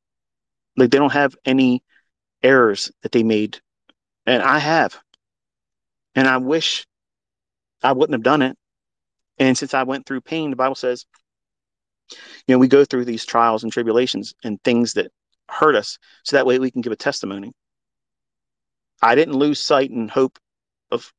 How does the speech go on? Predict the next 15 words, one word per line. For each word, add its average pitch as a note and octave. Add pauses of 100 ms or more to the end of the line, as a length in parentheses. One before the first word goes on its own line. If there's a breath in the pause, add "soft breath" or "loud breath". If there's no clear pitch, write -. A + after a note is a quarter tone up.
(160)
you C3+
know, A2
who C3+
was A#2
in A#2+
control C3+
of G#2+
me G#2+ (560)
when A2
I A2+
didn't A#2
have A#2
control A2
of G2
myself. A2+